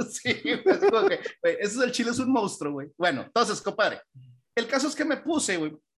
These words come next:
a, a, a profundizar un poquito en el, en el tema, ¿no, güey? Al ver todos los monstruos actuales, güey, eh, los niños disfrazados en la calle, me logro dar cuenta, güey,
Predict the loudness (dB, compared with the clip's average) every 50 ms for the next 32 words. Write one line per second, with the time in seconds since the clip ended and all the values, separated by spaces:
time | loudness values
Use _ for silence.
0 | _ _ _ _ _ _ _ _ _ _ _ _ 2 4 6 6 6 6 6 4
1 | 2 2 4 4 4 4 4 4 4 2 2 2 2 2 0 0 0 0 -2 -4
2 | -8 _ _ _ _ _ _ _ _ _ _ _ _ _ _ _ _ _ _ -4
3 | -2 -2 -4 -6 -6 -6 -8 -8 -6 -2 2 2 2 2 0 -6 -14 _ _ _
4 | _ _ _ _ _ -8 -8 -6 -6 -8 -8 -10 -10 -6 -4 -4 -2 -2 -2 -2
5 | -2 -2 -2 -2 -2 -2 -2 -2 -4 -4 -4 -4 -4 -4 -4 -4 -4 -6 -8 -12
6 | _ _ _ _ _ _ _ _ _ _ _ -2 0 2 0 0 2 2 2 4
7 | 4 4 2 0 0 -2 -6 -8 -8 -10 -10 -8 -8 -8 -6 -2 0 0 0 0
8 | -2 -2 -2 -2 -4 -4 -6 -10 -20 -20 _ _ _ -6 -4 -2 -2 -2 -2 -2
9 | -2 -2 -2 -2 -2 -2 -2 -2 -2 0 0 0 0 0 0 0 -2 -2 -4 -6
10 | -6 -6 -6 -6 -4 -2 -2 -2 -2 -2 -2 -2 -2 -4 -2 -2 -4 -4 -4 -6
11 | -10 _ _ _ _ _ _ _ _ _ _ _ _ _ -6 -2 0 0 2 2
12 | 2 2 2 2 2 2 2 0 0 -2 -4 -2 -2 -2 -2 -4 -6 -8 -8 -8
13 | -10 -14